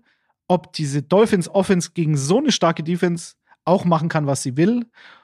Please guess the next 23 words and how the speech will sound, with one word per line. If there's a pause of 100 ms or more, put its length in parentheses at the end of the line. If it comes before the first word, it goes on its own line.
(320)
Vor
allen
Dingen,
wer
outcoacht (240)
den
anderen.
So,
<laughs>
also (400)
kann
Mike
McDaniel,
der
natürlich
genau
weiß,
was
Kyle
Shanahan
macht
und
umgekehrt,